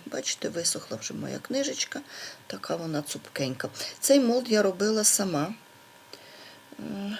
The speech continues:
є в мене теж відео, це польський силікон. Запрошую до перегляду. Приготувала клей П В А, на нього я буду клеїти. Посипаю я крахмалом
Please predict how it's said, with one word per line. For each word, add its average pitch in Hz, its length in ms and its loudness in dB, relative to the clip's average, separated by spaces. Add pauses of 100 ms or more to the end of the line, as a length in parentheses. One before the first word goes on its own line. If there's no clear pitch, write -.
є 208 200 2
в 202 40 2
мене 196 260 2
теж 196 320 0
відео, 190 460 0
це - 140 -4
польський 190 480 0
силікон. 190 640 2 (600)
Запрошую 196 600 -2
до 190 140 -4
перегляду. 196 720 0 (540)
Приготувала 220 640 0
клей 185 340 -2
П 170 100 -2
В 170 100 -2
А, 214 300 0
на 262 120 -2
нього 254 320 -2
я 240 140 -2
буду 226 260 -6
клеїти. 226 560 -2 (1200)
Посипаю 220 760 0
я 208 260 2 (1040)
крахмалом 175 760 -2